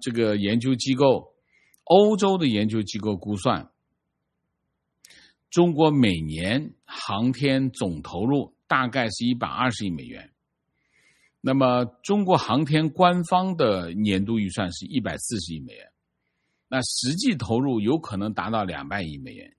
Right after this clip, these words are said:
就一年，一年的这个发射跟航天发射有关的预算两千亿美-，两百亿美元。啊，但是呢，中国的探月工程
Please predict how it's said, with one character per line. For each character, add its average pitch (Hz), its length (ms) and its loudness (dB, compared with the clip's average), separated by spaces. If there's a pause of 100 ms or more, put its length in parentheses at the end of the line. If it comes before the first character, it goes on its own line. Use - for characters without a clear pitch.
就 117 120 -4
一 170 240 0
年， 92 400 -2 (100)
一 156 140 0
年 95 320 0
的 120 120 -4
这 117 100 -6
个 92 180 -4 (120)
发 107 160 -2
射 107 340 -6 (520)
跟 127 460 2 (200)
航 107 420 -2
天 151 280 0
发 151 280 -2
射 160 220 0
有 90 180 -4
关 143 260 0
的 165 60 -6
预 135 160 -6
算 90 240 -8 (580)
两 80 200 -6
千 95 200 -8
亿 87 80 -8
美-， 78 220 -16
两 107 240 -4
百 98 140 -4
亿 82 120 -12
美 69 140 -18
元。 - 260 -20 (640)
啊， - 200 -20 (560)
但 196 140 2
是 175 120 0
呢， 151 220 4 (560)
中 202 200 0
国 180 120 2
的 165 120 4
探 185 280 0
月 143 120 4
工 151 220 0
程 120 380 -2